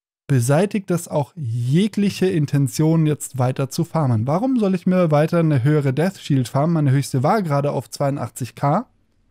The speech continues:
Das ist aktuell meine höchste gewesen. Das heißt, ich hätte mich über jeden weiteren Drop einer Death Shield gefreut. Ja. Jetzt brauche ich sie nicht mehr, ne?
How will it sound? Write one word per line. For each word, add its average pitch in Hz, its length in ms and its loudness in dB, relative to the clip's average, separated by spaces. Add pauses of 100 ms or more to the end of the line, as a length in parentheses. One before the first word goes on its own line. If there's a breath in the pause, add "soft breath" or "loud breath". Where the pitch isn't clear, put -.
(140)
Das 151 180 0
ist 151 140 -4
aktuell 143 460 -2
meine 127 260 2
höchste 160 320 0
gewesen. 175 440 2 (680)
Das 139 160 -2
heißt, 127 180 0
ich 127 140 -8
hätte 131 160 -4
mich 117 160 -2
über 120 120 0
jeden 147 300 2
weiteren 160 320 2
Drop 156 240 0 (300 soft breath)
einer 139 180 0
Death 135 300 0
Shield 131 420 -2
gefreut. 135 600 -2 (1500)
Ja. 113 220 -6 (960)
Jetzt 123 220 -6
brauche 156 260 2
ich 107 100 0
sie 139 100 -6
nicht - 160 -8
mehr, 117 120 -4
ne? 165 220 -2